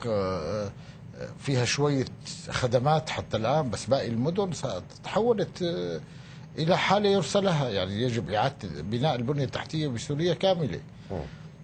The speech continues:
Speaker 1: آه، أنا برأيي لن يكن هناك تعاطف مع بشار الأسد. سيحاول أن يستغل هذه المسألة،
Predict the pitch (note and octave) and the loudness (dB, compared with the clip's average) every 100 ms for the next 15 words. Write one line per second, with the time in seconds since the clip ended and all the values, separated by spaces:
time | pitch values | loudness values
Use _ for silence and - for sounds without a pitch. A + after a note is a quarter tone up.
0 | - - - - - - D#3 D#3 D3+ - | -20 -20 -20 -18 -14 -4 2 4 4 2
1 | G#3 A3 F#3+ G3 F#3+ F3+ F3 E3+ E3+ E3 | 2 4 6 8 8 8 6 6 6 2
2 | - A#2 G2 F#2+ E2+ - D2+ E2 F#2 - | 2 -2 0 -2 -2 -4 -2 -4 -6 -6
3 | F#2 D2+ E2 - E2 D#2 C#2+ - E2 G2+ | -4 -4 -2 -4 -2 -4 -6 -6 -6 -8
4 | - - B2+ - D#3 D#3 A2+ F2+ F#2 - | -2 0 2 4 4 6 2 -2 -4 -4
5 | G#2 F#2+ F#2 F#2 G#2 F2+ G2+ F#2 G2 A2 | -4 -2 -4 -2 -2 -2 -4 -2 -4 -4
6 | D2 E2 | -6 -6